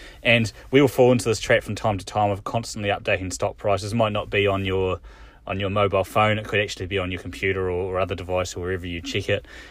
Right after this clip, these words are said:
And you end up checking prices so much, and it,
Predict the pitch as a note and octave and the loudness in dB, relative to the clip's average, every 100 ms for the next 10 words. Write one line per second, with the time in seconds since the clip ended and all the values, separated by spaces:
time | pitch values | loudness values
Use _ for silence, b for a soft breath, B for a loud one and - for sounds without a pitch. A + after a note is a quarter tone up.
0 | B A2 G#2+ G2+ - - - - - - | B 4 4 2 -4 -18 -20 -20 -20 -20
1 | - - C3 C#3 - - A#2+ B2+ A2 A#2+ | -10 4 6 6 6 0 2 2 2 0
2 | - - - C3 A#2 G#2+ - D3+ B2 A2+ | -6 -20 -2 4 4 2 4 6 8 6
3 | - - - A2 A2 G#2 - B B B | 2 -4 0 2 2 0 -4 B B B
4 | B A#2+ - | B -2 -2